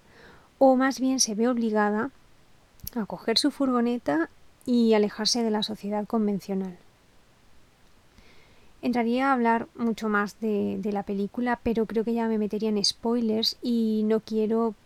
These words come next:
destrozaros el visionado, así que simplemente daré unas pinceladas. En primer lugar, si disfrutaste películas como Hacia rutas salvajes o Alma salvaje, decantarte por verla va a ser todo un acierto.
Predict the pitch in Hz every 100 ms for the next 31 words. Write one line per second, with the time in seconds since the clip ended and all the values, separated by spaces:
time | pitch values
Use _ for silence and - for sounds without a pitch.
0 | 190 190 202 233 - 226 214 214 208 208
1 | 208 202 208 202 208 226 302 - - -
2 | - - - - 226 233 - 254 247 -
3 | 240 233 226 220 233 220 214 220 214 233
4 | 208 208 202 196 233 302 - - - -
5 | - - - 262 247 247 254 294 247 190
6 | 165 - - - - 262 240 - 240 220
7 | - 302 285 233 220 220 214 - 220 208
8 | 202 202 214 208 208 226 220 202 202 196
9 | - 202 196 - - 233 208 208 202 202
10 | 202 185 175 - 302 - - - - -
11 | - 240 233 226 214 220 214 254 247 226
12 | 202 220 220 214 247 - - 214 202 226
13 | 208 208 208 202 185 - 202 180 -